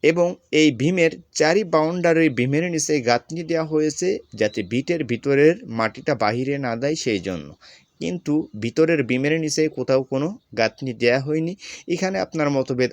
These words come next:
আসতে পারে, আসলে বিমের নিচে এই যে গাঁথনি দেয়া হয়নি, আসলেই বাড়িটা লোড বহন করবে?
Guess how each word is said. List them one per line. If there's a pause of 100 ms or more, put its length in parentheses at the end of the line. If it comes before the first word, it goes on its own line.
(140)
আসতে
পারে, (120)
আসলে (120)
বিমের (100)
নিচে
এই
যে (160)
গাঁথনি
দেয়া
হয়নি, (160)
আসলেই
বাড়িটা
লোড
বহন (100)
করবে?